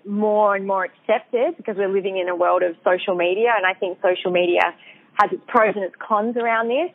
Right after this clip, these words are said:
but it's definitely making people more aware about how important food is for the body, um, but also, you know, how important it is to allow yourself to, you know, have that chocolate bar or have that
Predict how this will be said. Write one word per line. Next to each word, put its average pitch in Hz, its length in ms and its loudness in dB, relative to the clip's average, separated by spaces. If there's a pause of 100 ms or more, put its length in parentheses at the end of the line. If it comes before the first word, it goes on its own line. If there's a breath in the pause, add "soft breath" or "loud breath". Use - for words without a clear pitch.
but 208 120 4
it's 185 120 -6 (100)
definitely 190 500 -4
making 185 360 -6
people 190 300 -4
more 180 220 2
aware 175 480 2
about 185 220 2 (100)
how 180 160 -2
important 175 580 -2 (600 loud breath)
food 208 260 4
is 208 240 2 (140)
for 214 80 0
the 196 80 2
body, 226 500 4 (100)
um, 196 400 2
but 214 240 2
also, 208 480 0 (140)
you 214 120 -2
know, 180 280 -4 (340 soft breath)
how 220 240 2
important 208 380 -4
it 196 120 -4
is 190 180 -4 (160)
to 185 220 0 (120)
allow 190 280 2
yourself 185 460 -4 (460)
to, 185 400 0 (540 soft breath)
you 196 60 -12
know, 175 120 -4 (120)
have 208 140 2
that 190 160 0
chocolate 190 320 -2
bar 160 220 2
or 170 40 -2
have 190 220 0
that 226 200 0